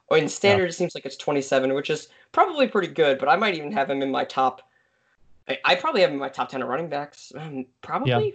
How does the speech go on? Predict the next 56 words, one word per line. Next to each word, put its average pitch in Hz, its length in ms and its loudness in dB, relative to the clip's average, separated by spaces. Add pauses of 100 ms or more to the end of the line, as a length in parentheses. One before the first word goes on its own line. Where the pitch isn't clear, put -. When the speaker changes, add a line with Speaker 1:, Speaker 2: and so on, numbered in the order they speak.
Speaker 1:
right? 254 320 -2 (480)
Uh, 147 380 -6
Speaker 2:
Yeah, 175 180 4
Speaker 1:
yeah, 165 80 0
Speaker 2:
I - 20 -4
Speaker 1:
I 151 40 2
Speaker 2:
would, - 20 6
I 170 100 8
Speaker 1:
don't 165 100 2
Speaker 2:
would 147 100 -2
Speaker 1:
know. 139 80 0
Speaker 2:
say - 20 0
so. 127 200 -4 (360)
Speaker 1:
Yeah, 277 420 0
he 151 240 -4
just 233 160 2
seems 185 160 -2
to 170 40 -10
be 156 60 -6
getting 147 200 2
a 135 40 6
lot 139 180 6
of 131 220 -2 (920)
really 160 240 6
bad 135 240 0
looks 139 240 -2
this - 180 -6
year. 131 180 0
I 123 160 4
don't 131 120 4
know. 131 60 4
I'm, 147 180 0
I'm 165 80 4
excited 175 300 4
to 165 40 -6
have 135 140 0
Chris 139 140 -6
Carson 135 260 0
as 131 80 -8
my 127 200 0 (280)
second 156 340 -6
pick. 190 180 -8
Dude, 143 140 -2
I'll 135 80 2
go 202 120 -2
Saquon, 156 440 2
Chris 139 140 -10
Carson 139 320 -4
all 117 180 -2
day. 143 320 0 (100)
That 165 140 -6
sounds - 240 -6
Speaker 2:
Yeah. 127 100 0
Speaker 1:
fucking 107 140 2
amazing, 151 400 0
dude. 160 220 -4